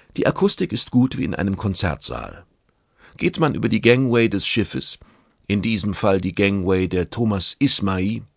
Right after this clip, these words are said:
hört man klar und deutlich das Lachen von Kindern, Aufrufe von Passagieren und, nicht eben selten in diesen Tagen, die Klänge einer Mariachi-Band.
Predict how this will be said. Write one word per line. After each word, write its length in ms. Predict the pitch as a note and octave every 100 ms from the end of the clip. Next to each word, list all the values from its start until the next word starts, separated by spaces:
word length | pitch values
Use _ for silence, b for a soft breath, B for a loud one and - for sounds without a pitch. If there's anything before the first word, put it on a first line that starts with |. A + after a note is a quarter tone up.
| _ _ _ _ _
hört 320 | - C3 -
man 260 | F3+ F3+ F#3
klar 320 | - G3 G3+
und 160 | E3 C3
deutlich 460 | G#2 - A2+ A2+
das 240 | - E2 -
Lachen 500 | E2 E2 - F#2+ F2+
von 320 | - D#2 G2
Kindern, 540 | - G2 F2+ F2 E2+ E2+ _ _ _ _ _
Aufrufe 640 | - A2+ - - B2 - A2
von 200 | G2+ F2
Passagieren 760 | A2+ F#2+ G2 F2 C3 C3 B2+
und, 280 | - C#3+ C#3 B B B B B B B
nicht 220 | D3 D3+
eben 180 | - E3+
selten 320 | - F2+ E2+
in 100 | C3+
diesen 260 | - A2 A#2
Tagen, 400 | G2+ E2 A2+ B2+ - _ _ _
die 140 | D3+ D3
Klänge 480 | F#3 A3 A3 G3+
einer 280 | G#2+ A2 A2
Mariachi-Band. 1200 | A2 G2+ C3 C#3 - - - C#2 A1 - - -